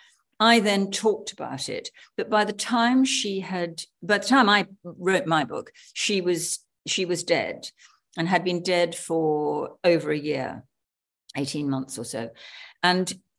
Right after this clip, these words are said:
i-, in the aftermath of her death, she became a, a completely sanctified. Um, and nobody talked. I mean, before she died, people were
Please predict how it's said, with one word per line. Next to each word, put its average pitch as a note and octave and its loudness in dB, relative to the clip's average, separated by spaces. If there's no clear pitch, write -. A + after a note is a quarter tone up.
i-, - -12
in C4+ 8
the A3 4
aftermath E3+ -2
of C#3+ -4
her C3+ -6
death, A#2+ -2
she - 0
became F3 -4
a, F3 0
a E3 -2
completely F#3+ -4
sanctified. - -6
Um, D3+ 0
and F#3 2
nobody G#3 4
talked. - -4
I - -8
mean, F#3 -2
before E4+ 2
she - 0
died, C#3 -4
people G3+ -2
were D#3 -2